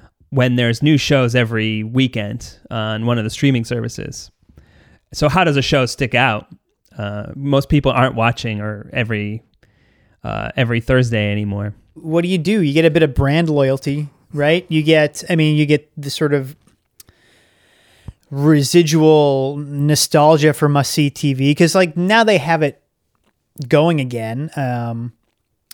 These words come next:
Speaker 2: and they've, you know, they brought back Will and Grace. N B C picked up Brooklyn Nine-Nine after that got canceled from Fox, but, you know, that came with an audience already, plus, um, Mike Schur, who had,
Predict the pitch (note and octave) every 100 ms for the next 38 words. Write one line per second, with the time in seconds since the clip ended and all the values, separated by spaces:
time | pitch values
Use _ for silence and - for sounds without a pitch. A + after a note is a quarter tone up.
0 | _ _ - C#3 C3 B2+ C3+ C3+ E3 D#3+
1 | C3 C#3+ C3+ C#3+ C3+ C#3+ C3+ C#3 C#3 C3+
2 | C3+ C3+ C3+ C3 - - _ - - _
3 | - D#3+ D#3+ - F3 D#3+ E3+ - E3 -
4 | D#3+ D#3 D#3+ D3 C3+ C3+ D3 D#3+ D3+ D#3+
5 | D3+ D3 D3 C#3+ _ _ _ - - C#3
6 | - F3+ F3 F3 - _ _ _ - C#3
7 | - D#3+ D3+ F3+ - - F3+ F#3+ F3 E3
8 | E3+ E3 F3 E3 D3+ D3 C#3 - - -
9 | D#3+ D#3 D#3+ D#3 C#3+ D3+ C#3+ C#3+ C#3+ -
10 | - C#3 C3+ - - _ _ _ _ _
11 | _ C3+ B2+ A#2+ A#2+ A2+ - - _ _
12 | - D3+ C#3+ - D#3+ D3 D3+ C#3 C#3 C3+
13 | C3 B2 -